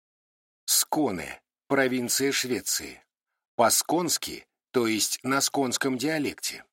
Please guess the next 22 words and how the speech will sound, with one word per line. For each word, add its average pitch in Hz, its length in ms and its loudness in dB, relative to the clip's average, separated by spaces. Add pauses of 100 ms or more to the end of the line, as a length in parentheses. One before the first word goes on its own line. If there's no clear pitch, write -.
(680)
Похоже, 131 640 6
какая-то 139 560 6
конференция 131 920 4
в 98 80 6
одном 120 320 8
из 104 100 6
ближайших 120 580 4
отелей. 73 560 2 (720)
Но 104 240 10
Мине 131 300 8
подумалось, 120 720 4 (260)
что - 320 4
эти 139 280 6
люди 110 400 8
похожи 120 480 6
на 123 120 6
школьников 101 800 4 (240)
с - 140 2
висящими 110 640 8
на 110 120 8
груди 104 340 6
ключами. 76 600 2